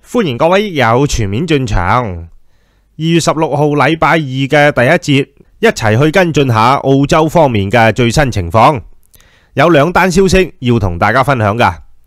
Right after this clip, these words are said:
第一單消息就係澳洲總理莫里森就放咗風聲出嚟，話維多利亞省喺二零一八年嘅時候同中國所簽訂嘅一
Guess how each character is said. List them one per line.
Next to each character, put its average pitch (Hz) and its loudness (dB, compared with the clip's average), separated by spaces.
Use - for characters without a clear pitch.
第 139 2
一 214 2
單 202 0
消 202 2
息 208 0
就 151 2
係 139 2
澳 170 0
洲 202 2
總 156 0
理 135 2
莫 113 0
里 123 2
森 135 0
就 107 2
放 117 2
咗 135 0
風 147 -4
聲 139 0
出 147 -2
嚟， 95 0
話 147 4
維 117 2
多 202 4
利 131 4
亞 143 4
省 131 0
喺 131 0
二 123 0
零 107 -2
一 180 2
八 135 0
年 101 -4
嘅 117 0
時 - -2
候 104 0
同 120 0
中 175 0
國 151 2
所 156 0
簽 156 -4
訂 117 -2
嘅 139 0
一 165 0